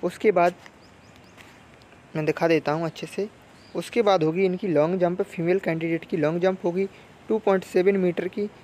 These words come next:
तीन chance मिलेंगे। उसके बाद female candidate की हाई jump होगी ज़ीरो पॉइंट नाइन मीटर की और तीन chance मिलेंगे। तो दोस्तों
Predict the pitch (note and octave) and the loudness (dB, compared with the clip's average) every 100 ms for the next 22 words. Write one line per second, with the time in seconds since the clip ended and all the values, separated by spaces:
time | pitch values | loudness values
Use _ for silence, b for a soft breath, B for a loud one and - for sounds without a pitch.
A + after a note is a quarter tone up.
0 | B - G3 G3 G3+ F#3 F3 F3 F3+ G3 | B -2 0 2 0 0 -2 0 -2 -4
1 | G3 - F#3 F#3 - F3+ F#3 G3+ E3+ E3 | -8 -2 2 2 0 -4 -2 0 -2 -4
2 | D#3+ F3 - D#3+ C#3 D#3 F#3+ G3 F3+ F3 | -4 -4 -2 -2 2 2 0 0 -2 -2
3 | F#3+ B B B B - D#3+ G3 G#3 G3+ | -4 B B B B -8 2 4 4 2
4 | G3+ F#3+ D#3+ F#3 G3+ F#3+ F#3+ F#3+ G3+ B | 0 0 0 2 0 0 -2 -4 -8 B
5 | B - F#3 F#3 F3+ E3+ E3+ E3+ A3 D#3+ | B 0 0 0 -4 -2 0 -2 -4 -4
6 | D3 D3+ E3 E3 E3+ G#3+ | -2 -2 -2 -2 0 -2